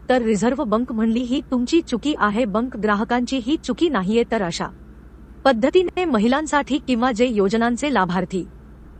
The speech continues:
पुरुष आहेत, महिला आहेत, तर यांच्यासाठी खूप मोठी खुशखबर आली आहेत की आता डीबीटीचा इश्यू जरी असला किंवा केवायसी जरी नसली, तरी बँकांना सांगितलं, ही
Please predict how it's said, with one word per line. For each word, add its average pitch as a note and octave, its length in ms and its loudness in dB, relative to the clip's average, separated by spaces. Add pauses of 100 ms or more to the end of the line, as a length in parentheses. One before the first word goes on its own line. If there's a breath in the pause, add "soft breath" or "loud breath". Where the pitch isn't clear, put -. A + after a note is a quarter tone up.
(580)
पुरुष F#4+ 280 4
आहेत, D#4+ 340 2
महिला B3 360 2
आहेत, G#3+ 280 0 (100)
तर B3+ 120 2
यांच्यासाठी B3 720 0 (100)
खूप F4+ 300 0
मोठी C4 360 2
खुशखबर B3+ 520 -2
आली G3+ 300 0
आहेत G3+ 240 0 (120)
की B3+ 100 -2 (100)
आता A#3 260 2
डीबीटीचा A#3 600 0 (120)
इश्यू A#3 240 0
जरी A3+ 320 0
असला A#3+ 300 0
किंवा A#3 300 -2
केवायसी A3+ 500 0
जरी G#3+ 240 0
नसली, A#3+ 440 -2
तरी B3+ 160 2
बँकांना A#3+ 540 0
सांगितलं, A#3 440 0
ही A#3+ 180 -2